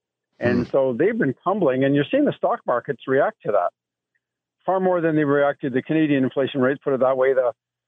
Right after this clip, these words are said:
Speaker 1: you know, the tail, the tail doesn't wag the dog, <laughs> okay, and the U S
Speaker 2: Yeah.
Speaker 1: being the dog. So, you know, we're seeing inflation getting under control. And if you start to see, you know, there's so many moving parts here, but if w-, with our, you're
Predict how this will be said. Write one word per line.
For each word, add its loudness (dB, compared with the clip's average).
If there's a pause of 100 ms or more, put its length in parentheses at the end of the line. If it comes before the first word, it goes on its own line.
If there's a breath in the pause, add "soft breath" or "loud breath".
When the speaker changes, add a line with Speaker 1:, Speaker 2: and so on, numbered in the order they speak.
(160)
Speaker 1:
you -4
know, 2
the -2
tail, 0 (480)
the -4
tail 0
doesn't 0
wag 0
the -2
dog, 0 (100)
<laughs> -14
okay, -4
and 2
the 2
U 4
S 2
Speaker 2:
Yeah. -2
Speaker 1:
being 0
the -2
dog. -2 (440)
So, 0 (560)
you -4
know, 2
we're 0
seeing 0
inflation -2
getting 0
under 0
control. -2 (540)
And 0 (200)
if 0
you -2
start -2
to -20 (100)
see, 0 (560)
you -2
know, 0
there's -4
so 0
many 2
moving 0
parts -4
here, 0
but 0
if 0 (840)
w-, -2
with -2
our, 0 (380)
you're 0